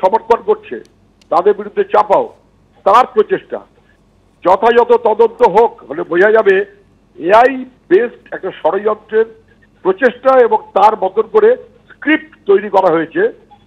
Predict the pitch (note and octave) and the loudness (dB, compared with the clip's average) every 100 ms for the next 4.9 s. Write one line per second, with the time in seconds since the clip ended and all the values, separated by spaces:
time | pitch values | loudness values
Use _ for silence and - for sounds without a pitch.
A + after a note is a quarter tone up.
0 | _ D#3+ F#3+ - - G#3 - F#3+ A3+ A#3+ | _ 2 2 0 -6 -10 -2 -2 -2 -2
1 | B3 B3 B3+ C4 - _ _ _ _ _ | 0 0 -2 -4 -6 _ _ _ _ _
2 | _ E3+ F#3+ A#3+ C#4 - _ _ _ _ | _ 0 2 2 0 -8 _ _ _ _
3 | - A3 D4 - - G#3+ A3 A3+ A3+ A3 | -8 -2 -2 -2 -4 -2 0 0 0 0
4 | G#3+ F3 E3+ A3 A3 - E3 D#3+ | 0 2 2 4 2 0 -6 -6